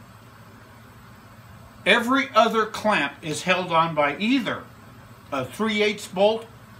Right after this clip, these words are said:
or a ten millimeter bolt. You get underneath there and you go, "Oh, I think that's, I think that's ten millimeter." So you go get your ten millimeter, and the first one you,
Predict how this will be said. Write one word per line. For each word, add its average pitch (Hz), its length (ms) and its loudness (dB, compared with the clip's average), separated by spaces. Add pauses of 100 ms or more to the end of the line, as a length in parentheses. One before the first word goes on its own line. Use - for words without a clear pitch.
(480)
or 127 180 -2
a 135 80 -2
ten 135 340 -6
millimeter 123 520 -6
bolt. 120 320 -8 (440)
You 170 120 -4
get 233 200 -2
underneath 208 480 0
there 196 160 4
and 170 100 0
you 165 80 -6
go, 165 140 -4
"Oh, 170 60 -2
I 156 120 4
think 160 180 -12
that's, 139 300 -10 (220)
I 143 100 -6
think 151 180 -10
that's 143 200 -6
ten 160 180 0
millimeter." 151 400 -2 (280)
So - 120 -10
you 127 100 -4
go 160 160 0
get 143 200 -10
your - 80 -12
ten 160 180 -4
millimeter, 127 460 -6 (720)
and 131 180 -4
the 131 40 -6
first - 300 -4
one 147 300 -2 (100)
you, 165 160 -8